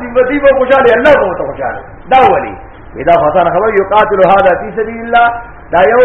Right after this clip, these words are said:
د الله په لاره کې جهاد کوي، نو فیقتلوا، د کافر د لاسه دی ووژل شي. خو ثم یتوب الله، اک کافر باندې الله مهرباني وکړي، ان القاتل فیسلم، هغه اسلام راوړي، نو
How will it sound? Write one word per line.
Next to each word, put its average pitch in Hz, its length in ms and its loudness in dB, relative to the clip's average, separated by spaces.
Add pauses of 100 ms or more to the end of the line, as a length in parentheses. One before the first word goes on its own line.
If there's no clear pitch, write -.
د - 20 2 (160)
الله 214 380 2 (160)
په 220 140 2
لاره 240 320 4
کې 240 60 -6 (100)
جهاد 226 320 4 (100)
کوي، 254 220 2
نو 233 40 0 (120)
فیقتلوا، 247 800 0 (400)
د - 20 2 (140)
کافر 214 320 4 (100)
د - 20 2 (100)
لاسه 240 280 2
دی 226 100 0
ووژل 262 360 2 (140)
شي. 277 160 -6 (340)
خو 190 80 -2 (100)
ثم 254 180 -2 (120)
یتوب 277 340 -6
الله، 285 200 0 (240)
اک - 200 -4 (160)
کافر 240 340 2
باندې 240 180 2
الله 240 220 2
مهرباني 220 420 0
وکړي، 285 260 -2
ان 226 120 0
القاتل 220 380 2 (220)
فیسلم، 220 480 -2
هغه 208 200 0
اسلام 226 320 0
راوړي، 208 200 -2
نو 170 60 -8